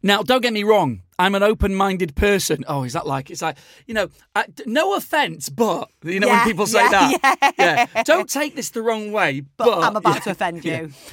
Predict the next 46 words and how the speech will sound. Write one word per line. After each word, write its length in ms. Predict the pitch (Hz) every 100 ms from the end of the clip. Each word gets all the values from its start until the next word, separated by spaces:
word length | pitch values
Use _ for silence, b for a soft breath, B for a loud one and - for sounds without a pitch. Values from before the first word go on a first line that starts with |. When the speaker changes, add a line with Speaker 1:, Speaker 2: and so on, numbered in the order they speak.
| B B B
Speaker 1:
Now, 100 | 165
don't 120 | 285 320
get 100 | 240
me 80 |
wrong, 160 | 185 160
I'm 140 | 151 165
an 80 |
open-minded 600 | 196 247 240 220 190 165 139
Speaker 2:
Mm-hmm. 80 |
Speaker 1:
person, 300 | 139 131 135
and 220 | 135 180 -
everyone 520 | 226 240 247 247 247 233
is 180 | 208
entitled 560 | 214 208 165 147 - -
to 120 | -
do 220 | 135 156
whatever 500 | 131 143 - 165 185 -
makes 300 | 139 135 -
them 140 | 135
happy 340 | 123 131 - 123 120
in 140 | 127
life, 320 | 123 113 98 - b b _
unless 320 | 123 127 120
it's 100 | 143
going 240 | - 127 120
in 80 | 117
a 40 |
private 440 | - 143 139 143
booth 240 | - 127 117
in 100 | 110
Costa, 440 | - 113 - - -
Speaker 2:
Yeah. 240 | 202 214 214
Speaker 1:
uh, 100 | 131
in 60 | 123
which 200 | 135 -
case, 280 | 120 113 - -
Speaker 2:
<laughs> 140 | 285
You 240 | 233 208 202
are 80 | 196
gonna 160 | 196
get 120 | 208 202
Speaker 1:
sort 140 | 165
Speaker 2:
judged. 100 | 160
Speaker 1:
your 80 | 151
life 280 | 147 156 151
out. 220 | 110